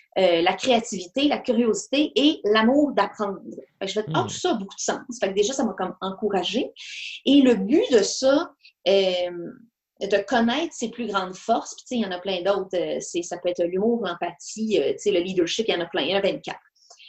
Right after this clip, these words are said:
Speaker 1: Et le but étant, euh, le but de savoir ça étant que, euh, tu peux, euh, apprendre à les appliquer plus dans ta vie, essayer d'aborder les choses selon tes forces à toi, euh, les appliquer, euh, pour finalement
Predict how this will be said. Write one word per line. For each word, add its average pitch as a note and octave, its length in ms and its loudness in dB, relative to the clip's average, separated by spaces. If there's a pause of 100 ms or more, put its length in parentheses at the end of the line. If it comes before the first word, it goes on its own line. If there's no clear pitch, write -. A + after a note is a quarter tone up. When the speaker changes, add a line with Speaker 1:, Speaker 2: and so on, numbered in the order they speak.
(240)
Speaker 1:
Et B3+ 360 4
le G#3 220 6
but C#4 200 4
étant, C4 520 0
euh, F3 280 0
le G3 140 0
but - 80 -6
de - 60 -12
savoir G#3 320 0
ça D4 180 0
étant B3+ 320 -4
que, B3 460 -2
euh, F3+ 140 0 (120)
tu - 180 -14
peux, C#4+ 300 0 (320)
euh, F3+ 260 0
apprendre B3 420 0
à G#3+ 60 2
les G#3 160 0
appliquer G#3 380 -2
plus A#3 220 -4
dans F#3+ 120 -2
ta F3+ 140 -6
vie, F#3+ 220 -8
essayer A#3 400 2
d'aborder G#3 420 4
les G#3+ 140 0
choses A#3+ 380 -2
selon A#3 340 2
tes A3+ 120 0 (120)
forces B3 460 -2
à G3 180 -4
toi, G3 200 -6 (540)
euh, F#3 80 6 (180)
les F#3+ 180 4
appliquer, C4 640 0 (460)
euh, F3+ 440 0 (180)
pour - 180 4
finalement G3+ 760 0